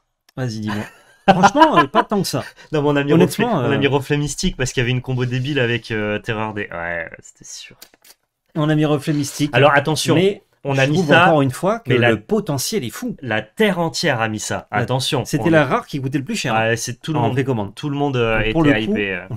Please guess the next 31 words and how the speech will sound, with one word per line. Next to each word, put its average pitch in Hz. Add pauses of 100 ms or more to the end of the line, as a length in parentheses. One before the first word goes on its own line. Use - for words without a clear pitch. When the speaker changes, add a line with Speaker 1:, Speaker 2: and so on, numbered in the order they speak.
Speaker 1:
est, - (160)
on 139
est 143
allé 151
dans 156
le 147
puits 233
avec 147
tout 185
le 170
monde, 110
hein. 135
Speaker 2:
Ouais, 120
Speaker 1:
Euh, 107
Speaker 2:
ouais. 104
Tout 165
le 170
monde 170
pensait 151
qu'avec, 120
euh, 104
qu'avec 104
Terreur 110
des 110
Pics, 120
ça -
allait 98
faire 95
une 95
combo 95
débile. 90